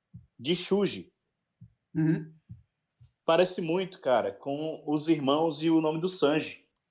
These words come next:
Speaker 2: Ô, louco, será que é o bichinho, então? É, se bem que o Sanji tem um, tem um passado com, com
Speaker 1: Não, então, não é, não é, não é
Speaker 2: Ratinho.
Speaker 1: interessante, cara, porque, tipo
Speaker 2: É.
Speaker 1: assim,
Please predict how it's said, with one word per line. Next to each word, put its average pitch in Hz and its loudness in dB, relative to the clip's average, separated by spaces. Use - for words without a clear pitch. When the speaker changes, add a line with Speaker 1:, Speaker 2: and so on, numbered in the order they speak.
Speaker 2:
Ô, 139 -2
louco, 160 6
será 151 2
que 185 2
é - 4
o 165 4
bichinho, 175 2
então? 208 -2
É, 311 6
se - -6
bem 233 -2
que 311 2
o 320 10
Sanji 294 4
tem 302 6
um, 311 4
tem 233 -2
um 233 -4
passado 240 4
com, 156 -2
com 156 2
Speaker 1:
Não, 170 6
então, 165 2
não 170 0
é, 165 0
não 160 0
é, 175 0
não 160 4
é - 2
Speaker 2:
Ratinho. 160 0
Speaker 1:
interessante, 147 0
cara, 120 2
porque, 165 -6
tipo 175 -6
Speaker 2:
É. - -2
Speaker 1:
assim, 117 -8